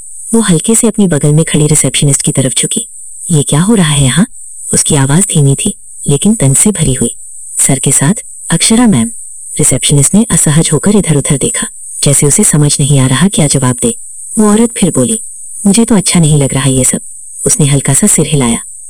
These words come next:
"इनकी वजह से ही तो इस कंपनी का नाम डूबा रहा है।" उसकी बात अधूरी ही रही,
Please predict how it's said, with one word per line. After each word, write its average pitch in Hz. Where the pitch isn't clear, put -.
"इनकी 151
वजह 139
से 147
ही 147
तो 170
इस 214
कंपनी 139
का 220
नाम 143
डूबा 131
रहा 120
है।" -
उसकी -
बात 135
अधूरी 151
ही 196
रही, -